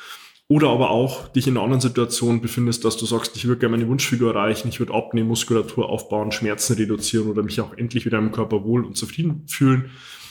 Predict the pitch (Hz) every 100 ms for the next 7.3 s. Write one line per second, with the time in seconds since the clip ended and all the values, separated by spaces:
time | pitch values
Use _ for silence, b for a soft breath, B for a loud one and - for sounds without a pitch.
0 | B _ - 113 110 127 117 123 107 -
1 | 131 123 - 139 160 156 147 151 - -
2 | 123 135 190 - - _ _ 120 156 170
3 | 151 139 135 139 139 - _ 123 120 -
4 | 113 113 131 131 120 113 - 120 - -
5 | 117 117 117 113 110 107 104 107 107 -
6 | 101 107 110 - 110 98 117 - 175 170
7 | 147 147